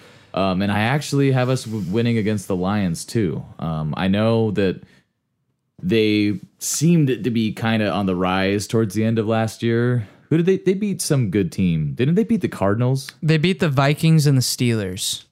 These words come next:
Speaker 2: Uh, I know that for sure, but they
Speaker 1: I think they beat the Cardinals too. I think they, like, beat the crap out of the Cardinals actually towards
Speaker 2: I
Speaker 1: the end
Speaker 2: think
Speaker 1: of the
Speaker 2: you're
Speaker 1: year.
Speaker 2: right, actually. Yeah.
Speaker 1: Yeah.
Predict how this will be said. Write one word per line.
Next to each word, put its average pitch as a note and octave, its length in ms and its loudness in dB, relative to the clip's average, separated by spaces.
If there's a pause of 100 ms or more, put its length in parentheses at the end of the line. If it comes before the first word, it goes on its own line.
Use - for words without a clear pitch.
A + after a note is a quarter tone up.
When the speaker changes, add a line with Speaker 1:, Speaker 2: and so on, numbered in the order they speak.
(200)
Speaker 2:
Uh, A#2+ 260 2
I A#2+ 100 0
know C3 180 4
that A2+ 260 -2
for A2+ 140 -6
sure, D2+ 440 -6 (320)
but G2+ 340 0 (920)
they A#2+ 320 2
Speaker 1:
I C#3+ 40 4
think F#3 120 2
they A#3+ 80 2
beat G3 160 0
the C3+ 80 0
Cardinals A#2 460 -2
too. G2 220 -2
I D#2+ 60 -2
think A#2+ 220 -4
they, C#3 100 0
like, B2 280 -2 (180)
beat F#2+ 160 -4
the B1+ 180 -6 (120)
crap F#2 340 -4
out D2+ 120 -2
of C2 60 -6
the B1+ 60 -6
Cardinals C2 480 -6
actually - 380 -10
towards F2+ 160 -2
Speaker 2:
I - 20 2
Speaker 1:
the - 40 4
end D3 100 2
Speaker 2:
think G#3 160 2
Speaker 1:
of - 60 -4
the A#3 40 0
Speaker 2:
you're A3 100 2
Speaker 1:
year. F3+ 80 4
Speaker 2:
right, F#3 200 2
actually. B2 560 2
Yeah. B2+ 280 2
Speaker 1:
Yeah. A1+ 300 -4